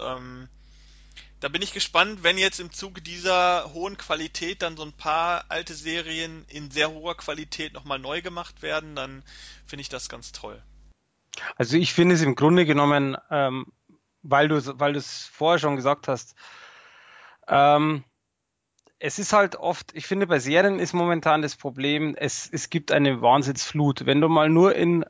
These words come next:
Speaker 2: also wohlgemerkt nur in Netflix schaust, was da wöchentlich irgendwie, äh, rauskommt, wenn man dann natürlich dann noch, äh, alle anderen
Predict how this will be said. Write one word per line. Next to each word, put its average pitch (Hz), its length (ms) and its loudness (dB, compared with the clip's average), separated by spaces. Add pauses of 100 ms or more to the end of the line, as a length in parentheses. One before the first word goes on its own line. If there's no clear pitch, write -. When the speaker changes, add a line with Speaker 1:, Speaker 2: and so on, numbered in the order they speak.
(140)
Speaker 2:
also 123 320 2
wohlgemerkt 143 560 2
nur 160 400 6
in 127 160 0
Netflix 127 540 -2
schaust, 113 480 -2
was 123 220 -4
da 135 220 2
wöchentlich 175 720 -2
irgendwie, 151 480 -4 (220)
äh, - 80 0
rauskommt, 123 840 2
wenn 135 120 0
man 156 160 4
dann 151 100 6
natürlich 156 460 0
dann 151 240 4
noch, 156 380 0
äh, 139 260 2
alle 180 320 0
anderen 180 400 2